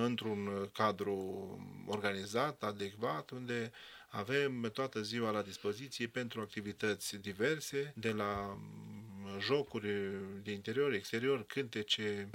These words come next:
cateheze, rugăciune, foarte importantă. Fiecare tabere a existat de fiecare dată și componenta duhovnicească de spovedanie, de împărtășanie, liturghia, dar toate acestea preserate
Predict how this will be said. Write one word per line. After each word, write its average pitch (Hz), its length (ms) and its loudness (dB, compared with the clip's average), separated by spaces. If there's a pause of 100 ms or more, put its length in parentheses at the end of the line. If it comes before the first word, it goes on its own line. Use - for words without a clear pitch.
cateheze, 113 580 4
rugăciune, 127 680 2
foarte 113 300 0
importantă. 107 520 -2
Fiecare 117 340 2
tabere 107 380 4 (480)
a 107 60 10
existat 101 560 4
de 92 200 -2
fiecare 104 360 2
dată 104 240 2
și 107 440 4
componenta 101 800 2
duhovnicească 104 760 4
de 104 120 0
spovedanie, 107 760 2
de 101 120 2
împărtășanie, 104 760 0
liturghia, 127 840 -4
dar 123 180 8
toate 147 580 4
acestea 123 420 2
preserate 123 880 4